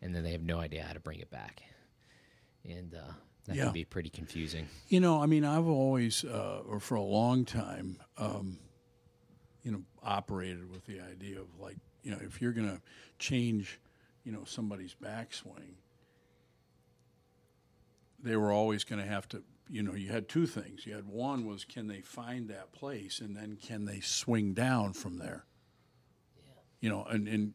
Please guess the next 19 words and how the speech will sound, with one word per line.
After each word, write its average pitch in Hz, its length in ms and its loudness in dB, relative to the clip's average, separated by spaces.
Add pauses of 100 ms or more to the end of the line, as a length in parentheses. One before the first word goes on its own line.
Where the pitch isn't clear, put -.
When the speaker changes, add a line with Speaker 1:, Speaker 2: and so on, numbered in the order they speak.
(120)
Speaker 2:
produce 107 640 2 (640)
what 104 240 0
they 107 100 2
need 101 200 4
to 95 80 -4
produce. 127 640 4 (500)
And 117 120 -6
because 117 300 2
the 120 60 2
mind, 113 500 4
you 143 120 -2
know, 110 120 4
a 98 40 0
lot 104 180 0
of 104 80 0
times 104 280 2
has 107 180 -2
to 107 80 -6
ma-, 95 220 -2